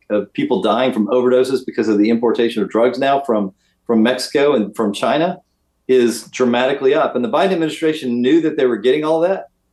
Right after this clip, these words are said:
and they said, "Yeah, bring it on. We want more of it, and including send all your criminals to the, to, to the country, and we'll, we'll take those too." We're fighting them over that right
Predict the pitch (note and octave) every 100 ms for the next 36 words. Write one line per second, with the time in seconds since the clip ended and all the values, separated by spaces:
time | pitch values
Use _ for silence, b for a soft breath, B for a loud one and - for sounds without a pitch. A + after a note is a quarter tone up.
0 | _ A#2 A#2 A2 B2+ G#2+ G2+ - _ _
1 | _ G#2 B2+ D3 G2 - A#2 C#3 C#3 D#3+
2 | G2+ A#2 B2+ C3+ B2+ C3 C3+ C#3+ F3 A#2
3 | A2 G#2 - - G#2+ G#2 - D3+ D#3 C#3+
4 | - B B - - D3 D3+ - C3 D3
5 | C#3 - - D#3+ B2+ A2 G#2 A2 G#2+ G#2
6 | - A2+ G#2 G#2+ - G2+ G2+ A#2 - B2
7 | A2+ A2 B2 A#2+ A#2+ C3 A#2+ - A#2+ B2+
8 | - B2+ A#2 - C3+ C3+ C#3 C#3 C#3 E3
9 | - A#2